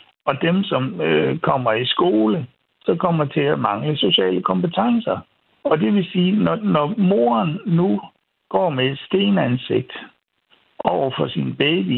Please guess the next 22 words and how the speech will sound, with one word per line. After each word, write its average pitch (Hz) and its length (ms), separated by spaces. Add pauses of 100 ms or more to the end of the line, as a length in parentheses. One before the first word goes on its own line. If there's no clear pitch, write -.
(140)
i - 80
den, 180 180 (240)
i 165 120
den, 180 260 (300)
øh, 123 520 (720)
i 240 140
den 190 280
periode, 139 880 (260)
hvor 147 120
de 131 240
lærer 165 300
at 131 120
aflæse 143 680
ansigt 160 680
og 131 140
mimik 131 520
og - 140
det 123 180
ene 160 200
og 135 60
det 123 80
andet, 143 340